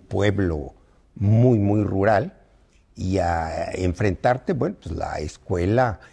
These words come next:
era punto de concurrencia de los distintos estratos sociales.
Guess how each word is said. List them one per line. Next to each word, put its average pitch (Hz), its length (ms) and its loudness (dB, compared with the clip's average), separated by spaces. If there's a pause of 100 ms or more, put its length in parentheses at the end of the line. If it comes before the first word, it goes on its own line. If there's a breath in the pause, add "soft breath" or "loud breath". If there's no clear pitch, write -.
(240 loud breath)
era 87 840 -2 (280)
punto 98 400 -2
de 110 140 -2
concurrencia 87 800 -6
de 92 120 -4
los 80 200 -6
distintos 147 640 -4
estratos - 600 -8
sociales. 190 640 -4